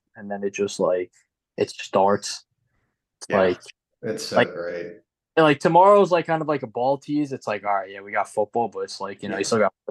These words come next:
Speaker 1: the next day, and then, you know, but then, like, that first Sunday where you just sit down and do nothing all day and watch football, and then it's just
Speaker 2: Best
Speaker 1: outstanding.
Speaker 2: feeling in the world.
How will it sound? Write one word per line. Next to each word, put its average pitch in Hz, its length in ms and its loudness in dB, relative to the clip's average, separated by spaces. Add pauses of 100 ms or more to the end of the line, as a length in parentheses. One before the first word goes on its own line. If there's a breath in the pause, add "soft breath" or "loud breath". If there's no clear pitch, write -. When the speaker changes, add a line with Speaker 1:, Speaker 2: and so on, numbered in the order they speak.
(140)
Speaker 1:
the 104 60 -10
next 104 260 0
day, 107 240 6
and 101 100 -6
then, 95 140 -18
you 95 100 -20
know, 98 280 -18 (680)
but - 80 -6
then, 101 160 0
like, 101 220 -2
that 107 140 4
first - 440 0
Sunday 107 400 2
where 101 160 -2
you 98 100 -2
just 98 240 -4
sit 104 200 -2
down 104 240 4
and 101 100 -6
do 98 100 2
nothing 101 400 -2
all 104 120 2
day 101 180 0
and 101 120 -12
watch 98 220 0
football, 104 560 0
and 92 140 -12
then 92 260 -14 (120)
it's - 180 -12
just - 240 -8
Speaker 2:
Best 110 120 0
Speaker 1:
outstanding. 98 340 -2
Speaker 2:
feeling 95 100 -4
in 92 40 -4
the 92 80 -6
world. 95 380 -6